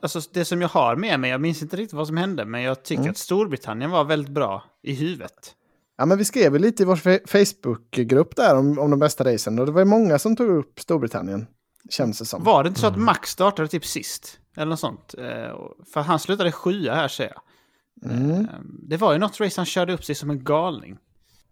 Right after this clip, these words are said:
Speaker 1: Kan ha varit då.
Speaker 2: Ja, ja, jag minns inte
Speaker 3: Men det var
Speaker 2: faktiskt.
Speaker 3: väl
Speaker 2: Men
Speaker 3: senare.
Speaker 2: sjua, han hade, måste ha haft någon skada på bilen då eller
Speaker 1: Ja,
Speaker 2: någonting.
Speaker 1: Sainz vann tydligen G P, <laughs> G B.
Speaker 2: Mm.
Speaker 1: Mm.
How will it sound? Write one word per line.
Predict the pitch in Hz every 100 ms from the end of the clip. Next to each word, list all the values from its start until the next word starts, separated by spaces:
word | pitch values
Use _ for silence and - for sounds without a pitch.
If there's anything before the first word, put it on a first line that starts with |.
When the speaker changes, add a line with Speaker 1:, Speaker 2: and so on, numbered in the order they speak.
| _
Speaker 1:
Kan | - -
ha | 107
varit | 156 -
då. | - - _ _ _ _ _ _ -
Speaker 2:
Ja, | 151 175 202 240 254 _
ja, | 165
jag | 170 175
minns | 247 -
inte | 240
Speaker 3:
Men | 120
det | 156
var | 104
Speaker 2:
faktiskt. | 110 156
Speaker 3:
väl | 143
Speaker 2:
Men | 165
Speaker 3:
senare. | 233
Speaker 2:
sjua, | 208 131
han | 127 160
hade, | 160
måste | 170 180 -
ha |
haft | 147
någon | 156
skada | - 185 196
på | 156
bilen | 175 175 117 156
då | 180
eller | 139
Speaker 1:
Ja, | 156
Speaker 2:
någonting. | 151 - 110 -
Speaker 1:
Sainz | - - 151 117 123
vann | 170 190 113 139
tydligen | 185 139 123 127 131 _ _ _ -
G | 131 143
P, | - - 107 - 123 123 131 294 _ _ _ - 127 143 - -
<laughs> |
G | 151 127 156 147
B. | 110 - _ _ _ -
Speaker 2:
Mm. | 147 175 175
Speaker 1:
Mm. | 135 151